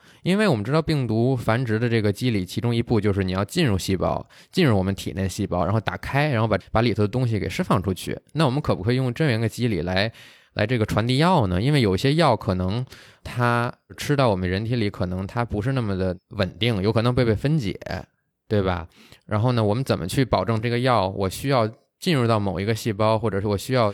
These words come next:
安全的抵送到这个细胞，其实也是，呃，有运用这个病毒。所以说我们当今对病毒的这个在分子层面上的理解呢，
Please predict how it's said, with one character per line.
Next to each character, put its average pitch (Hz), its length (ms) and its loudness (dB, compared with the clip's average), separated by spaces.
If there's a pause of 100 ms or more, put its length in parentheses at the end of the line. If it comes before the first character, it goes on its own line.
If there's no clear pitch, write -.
安 147 200 0
全 113 160 0
的 123 80 2
抵 104 240 -2
送 143 160 0
到 110 80 2
这 98 120 0
个 98 80 -2
细 95 180 -6
胞， 92 220 0
其 98 160 -2
实 104 100 2
也 80 140 2
是， 92 300 0 (280)
呃， 87 180 -2
有 87 200 0
运 110 100 4
用 110 140 2
这 95 140 0
个 95 280 0 (100)
病 95 160 0
毒。 87 160 -2
所 117 140 2
以 113 60 4
说 123 140 2
我 110 60 4
们 92 140 -4
当 147 180 0
今 147 160 0
对 127 140 2
病 117 240 -2
毒 95 160 0
的 104 100 0
这 107 140 0
个 98 100 0
在 101 160 0
分 127 160 -2
子 110 120 0
层 98 120 0
面 104 80 0
上 110 80 0
的 92 80 -2
理 92 160 0
解 101 200 -2
呢， 87 260 -2